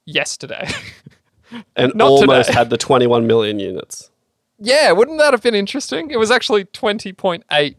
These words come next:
Speaker 1: million units sold.
Speaker 2: Now, when we say yesterday and today, obviously that's n-, doesn't make sense to anyone listening to us, but to when we're recording yesterday.
Speaker 1: The nineteenth, yeah.
Speaker 2: Yeah.
Speaker 1: Nineteenth. So that was just a fun little shout out. Can you believe that came out that long ago?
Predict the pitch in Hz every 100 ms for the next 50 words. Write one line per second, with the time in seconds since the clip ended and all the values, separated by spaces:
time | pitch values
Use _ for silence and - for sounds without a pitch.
0 | _ 147 143 139 135 135 131 - - -
1 | - - 143 143 139 151 160 160 147 131
2 | 139 - 135 135 123 135 127 123 127 143
3 | - 131 120 - - - _ _ 127 120
4 | 120 131 131 117 131 123 - 117 117 117
5 | 120 127 123 120 110 113 110 - 104 -
6 | _ _ _ _ - - 269 190 151 -
7 | 123 110 90 104 98 - - 165 175 175
8 | 160 - 123 - - 127 - 139 _ -
9 | 110 104 - 160 156 - - _ _ _
10 | _ _ - 151 143 143 143 - 269 247
11 | - 190 - - 151 135 127 123 - 120
12 | 120 120 - 349 453 339 185 180 196 208
13 | 170 151 - 143 131 127 117 117 107 127
14 | 123 113 147